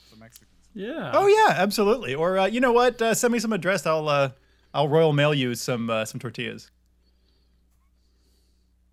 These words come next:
Speaker 1: Uh, Travis, why don't you read the next one?
Speaker 2: All right. This is from Jessica Latimer. "Listened to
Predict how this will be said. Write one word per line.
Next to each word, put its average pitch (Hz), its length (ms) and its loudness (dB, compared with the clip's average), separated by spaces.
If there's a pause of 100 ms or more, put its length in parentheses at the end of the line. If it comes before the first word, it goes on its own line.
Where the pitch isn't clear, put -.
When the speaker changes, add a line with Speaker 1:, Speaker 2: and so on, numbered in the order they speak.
(560)
Speaker 1:
Uh, 123 380 -8
Travis, 175 380 -8
why 165 120 -8
don't 160 100 -16
you 147 80 -14
read 139 140 -18
the 123 60 -16
next 117 280 -6
one? - 240 -10 (640)
Speaker 2:
All 117 180 -10
right. 139 240 -6
This 147 180 -8
is 139 100 -6
from 123 220 -4
Jessica 127 500 -8
Latimer. 113 640 -8 (640)
"Listened 185 540 -6
to 160 540 -6